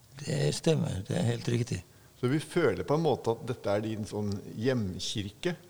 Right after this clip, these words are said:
Speaker 1: Ja, det er det. Når vi flyttet hit i nitten åttién fra Danmark, så etablerte min kone med noen andre søn-, barneskole, søndagsskole.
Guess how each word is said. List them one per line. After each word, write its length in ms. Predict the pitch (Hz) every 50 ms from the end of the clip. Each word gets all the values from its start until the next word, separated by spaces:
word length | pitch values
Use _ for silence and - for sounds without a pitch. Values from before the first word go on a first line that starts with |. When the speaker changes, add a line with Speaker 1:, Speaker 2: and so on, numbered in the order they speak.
| - - - - - - - - - - - - - - - - - - - -
Speaker 1:
Ja, 320 | 156 147 139 131 139 151 151
det 160 | 135 127 139
er 260 | 131 127 143 147 143
det. 160 | 135 143 143 147 139 127 117 120 120 120
Når 180 | 120 127 131 127
vi 80 | 135 123
flyttet 380 | - 139 139 - - 127 -
hit 220 | - 131 127 - 135
i 40 |
nitten 280 | 131 127 123 - - 135
åttién 400 | 120 113 - - 123 123 135 131
fra 160 | 120 - 131 123
Danmark, 460 | 117 127 123 131 131 127 123 120 113
så 260 | - - 123 113 113 113 - - - - - - - - -
etablerte 500 | 127 - 135 123 120 131 131 117 - 127
min 180 | 123 127 123 120
kone 340 | - 135 127 127 127 120
med 160 | 117 123 127 123
noen 220 | 123 120 120 117
andre 400 | 120 120 135 143 131 131 131 135 135 135 139 131
søn-, 380 | 123 - - 160 165 151 131 127 135
barneskole, 640 | 151 151 143 135 120 107 - - - 113 139 160 147
søndagsskole. 640 | - - 156 143 127 117 - - - - 120 147